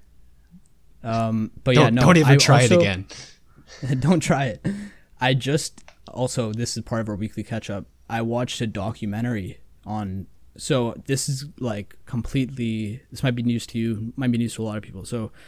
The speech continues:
Speaker 1: in the seventies, two years before Star Wars came out, the f-, original Star Wars, um, this guy named Alejandro Jodorowsky, um, I think that's how you say his last name, Jodorowsky, something like that.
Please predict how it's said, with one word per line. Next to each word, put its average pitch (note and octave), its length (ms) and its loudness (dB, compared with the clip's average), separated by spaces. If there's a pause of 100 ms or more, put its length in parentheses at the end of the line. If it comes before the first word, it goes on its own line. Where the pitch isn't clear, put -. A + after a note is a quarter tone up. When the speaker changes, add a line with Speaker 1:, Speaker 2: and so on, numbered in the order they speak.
(220)
Speaker 1:
in B2 560 0 (240)
the B2+ 120 -6
seventies, D#3+ 600 -2
two - 220 -6
years C3+ 260 0
before B2 260 -6
Star A2+ 320 -8
Wars C3 220 -6
came C3+ 180 -4
out, D3 200 -4
the - 80 -8
f-, - 240 -20
original A#2 320 -6
Star B2+ 200 -8
Wars, D3+ 240 -6 (460)
um, G#2+ 380 -6 (240)
this B2+ 200 -8
guy B2 400 0
named A#2 280 0
Alejandro A2+ 880 -4 (420)
Jodorowsky, B2 1200 -2 (540)
um, G2+ 460 -8 (120)
I G2+ 60 -12
think A#2+ 220 -4
that's B2 140 -6
how B2 60 -4
you A#2+ 120 -2
say C3 120 -6
his B2+ 80 -4
last B2 180 -4
name, C3 140 0
Jodorowsky, A#2 840 -4
something A2+ 220 -6
like G#2+ 140 -10
that. A#2+ 180 -8